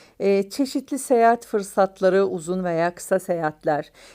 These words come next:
eğitim veya ufkunuzu geliştirecek insanlarla tanışmanız da söz konusu olabilir. Hayalinizdeki bir araç alımı, araç satımı,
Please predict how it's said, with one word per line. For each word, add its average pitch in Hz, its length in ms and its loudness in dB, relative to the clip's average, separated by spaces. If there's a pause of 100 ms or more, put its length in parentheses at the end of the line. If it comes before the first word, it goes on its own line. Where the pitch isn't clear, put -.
(100)
eğitim 262 420 2
veya 226 300 2
ufkunuzu 208 440 -6
geliştirecek 185 680 -4
insanlarla 175 640 0
tanışmanız 202 680 -4
da 185 160 4
söz 185 300 -4
konusu 180 320 -4
olabilir. 165 380 -2 (280)
Hayalinizdeki 277 920 2
bir 247 280 -2
araç 214 400 0
alımı, 208 440 0
araç 196 320 0
satımı, 208 600 -4